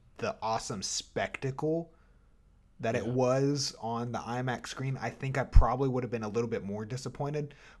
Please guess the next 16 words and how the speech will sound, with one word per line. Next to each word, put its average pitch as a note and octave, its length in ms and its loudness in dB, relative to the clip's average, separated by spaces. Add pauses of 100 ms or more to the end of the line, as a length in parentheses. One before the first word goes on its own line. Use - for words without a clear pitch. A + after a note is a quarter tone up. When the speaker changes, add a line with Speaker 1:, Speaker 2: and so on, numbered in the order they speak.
Speaker 1:
But B2 200 0
I C3 120 4
am C3+ 280 2 (140)
a A#2 60 0
little B2 380 2
more A2+ 220 0
forgiving, F#2+ 720 -4
I F2+ 120 -6
think, - 300 -8 (360)
because A2+ 320 -2
of F#2+ 200 -4 (340)
how A#2+ 240 6
great G#2+ 680 -6
everything G#2+ 440 -6
else F2+ 240 -8
was. D2+ 220 -8